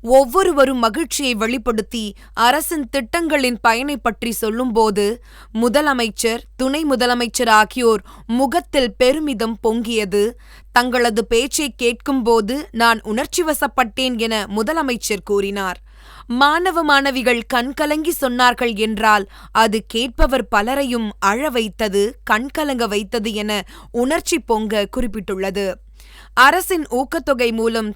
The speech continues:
தாய்வானில் படிக்கும் முகமது யாசினின் தாயார் நூர்ஜஹான் தந்தையை இழந்த தனது மகனை தனது மகன் என சொல்வதை விட தமிழ்நாடு அரசின் குழந்தை என்று சொல்வதே பொருத்தமாக இருக்கும்.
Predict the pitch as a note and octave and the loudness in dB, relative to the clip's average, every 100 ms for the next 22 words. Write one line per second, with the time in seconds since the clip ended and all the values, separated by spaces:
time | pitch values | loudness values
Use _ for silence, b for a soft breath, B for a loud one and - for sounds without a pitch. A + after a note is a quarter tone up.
0 | - A#3+ D#4 D4+ D4+ B3+ A3+ A3 G#3+ A3 | 0 2 2 0 2 0 -2 -2 -2 -4
1 | A#3 G#3+ G#3 C#4+ D4+ C4+ B3 G#3 A3 - | -4 -4 -2 -2 -2 -2 -2 -2 -2 -4
2 | A#3+ A3+ G#3 A#3 A3+ C4+ C#4+ A#3+ G3 A#3 | -4 -4 -2 0 0 2 2 2 2 -4
3 | A3 A#3+ G3 G3+ G3+ A#3+ B B B - | -2 -2 -2 -2 -2 -4 B B B 2
4 | C4+ C#4+ D#4 F4+ E4 C4 B3 C#4 C#4+ - | 4 4 2 0 0 2 2 0 -2 0
5 | A#3 A3+ A3+ G#3 G#3+ B3+ A3+ C4+ - A#3 | 0 0 -2 -2 0 -2 -2 -6 0 2
6 | G#3+ B3+ C4 C4+ C4 D#4 E4+ C#4 B3+ B3+ | 2 0 0 2 2 2 0 0 -2 -2
7 | A3+ A#3+ B3+ A#3 A3 A3+ G#3+ F#3 b b | -2 -2 -2 -2 0 2 0 -2 b b
8 | - B3+ C4 D#4+ F4 F4 D#4 B3 B3 B3+ | 4 6 6 2 4 4 4 2 2 -4
9 | A#3 A#3+ B3 C4+ C4+ A#3 A3+ G#3+ A3+ A#3 | -4 -2 0 0 -2 -2 -2 -4 -2 -2
10 | C4 C4 A#3+ A3+ A3 B3 D#4 C#4 A#3 A3 | 0 0 0 0 -2 -2 -2 2 2 2
11 | G#3 G#3 A3 - G#3+ B3 | -2 -2 -2 -4 -6 -8